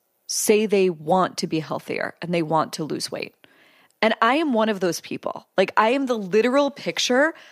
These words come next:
of the American yo-yo dieter.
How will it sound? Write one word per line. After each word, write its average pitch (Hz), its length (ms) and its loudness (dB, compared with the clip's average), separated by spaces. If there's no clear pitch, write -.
of 196 360 4
the 175 140 0
American 185 540 2
yo-yo 170 420 4
dieter. - 520 -2